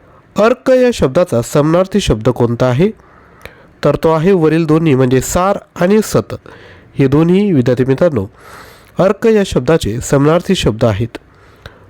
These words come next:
पुढील प्रश्न, सुनंदा बलराम यांचे टोपण नाव कोणते?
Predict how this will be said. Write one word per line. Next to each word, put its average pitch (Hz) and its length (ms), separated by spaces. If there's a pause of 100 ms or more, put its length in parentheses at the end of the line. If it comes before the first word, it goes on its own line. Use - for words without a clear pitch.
पुढील 127 220
प्रश्न, 170 340 (580)
सुनंदा 240 540
बलराम 143 480 (160)
यांचे 156 380 (140)
टोपण 165 280
नाव 160 240
कोणते? 113 440